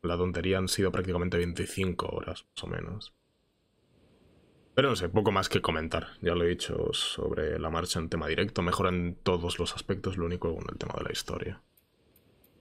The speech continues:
Arte conceptual, modo de renderizado. Ah, ¿puedes jugar así?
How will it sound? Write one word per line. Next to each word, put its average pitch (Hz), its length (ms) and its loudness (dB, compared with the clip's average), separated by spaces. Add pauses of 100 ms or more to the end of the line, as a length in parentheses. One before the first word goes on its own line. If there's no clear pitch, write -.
(840)
Arte - 200 2
conceptual, 131 1160 2 (300)
modo 117 160 0
de 107 80 2
renderizado. 64 920 -2 (1700)
Ah, 160 80 0
¿puedes 135 240 4
jugar 180 260 4
así? 85 400 0